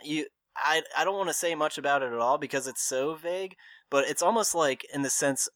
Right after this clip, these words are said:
of the game Journey, like, you pretty much, that was just like, "I'm just on a mission, I'm going here."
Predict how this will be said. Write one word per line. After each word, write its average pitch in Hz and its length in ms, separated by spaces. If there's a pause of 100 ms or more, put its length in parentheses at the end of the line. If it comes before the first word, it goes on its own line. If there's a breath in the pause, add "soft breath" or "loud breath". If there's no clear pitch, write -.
(140)
of 120 360
the 123 120
game 123 500
Journey, 117 640
like, 117 240
you 139 100
pretty 180 220
much, 151 420
that 143 320
was 117 200
just 120 200
like, 110 340
"I'm 131 200
just 123 160
on 113 140
a - 20
mission, 113 400
I'm 107 160
going 110 280
here." 113 300